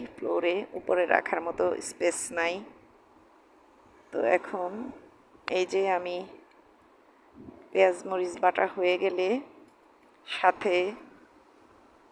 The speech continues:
যেই উপকরণগুলো, বরবটি, কাঁঠাল বীজ যেগুলো বেটে, আহ, সিদ্ধ করে রেখেছি, সেগুলো এর মধ্যে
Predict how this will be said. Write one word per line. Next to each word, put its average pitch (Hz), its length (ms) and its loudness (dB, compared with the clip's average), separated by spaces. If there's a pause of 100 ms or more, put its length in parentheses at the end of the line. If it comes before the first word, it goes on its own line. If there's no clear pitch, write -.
(340)
যেই 180 380 4 (600)
উপকরণগুলো, 180 680 -2 (160)
বরবটি, 180 500 4 (140)
কাঁঠাল 196 360 2
বীজ 180 280 -2
যেগুলো 175 360 0
বেটে, 175 300 -2
আহ, - 80 -8 (400)
সিদ্ধ 180 340 -4
করে 185 240 0
রেখেছি, 190 420 -4 (600)
সেগুলো 180 420 2 (100)
এর 180 160 6
মধ্যে 175 400 -4